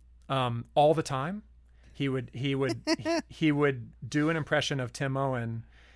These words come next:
Speaker 1: and the quote that he always used when he was like, when anybody mentioned Jade Tree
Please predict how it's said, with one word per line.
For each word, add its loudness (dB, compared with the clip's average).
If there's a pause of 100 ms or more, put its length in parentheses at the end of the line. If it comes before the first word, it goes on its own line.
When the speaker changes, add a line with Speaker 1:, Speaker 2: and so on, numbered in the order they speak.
(200)
Speaker 1:
and 0
the -2
quote 4
that 0
he 0
always 0
used -8 (420)
when -4
he -2
was -6
like, -4 (600)
when -4
anybody 2
mentioned -4
Jade -4
Tree -10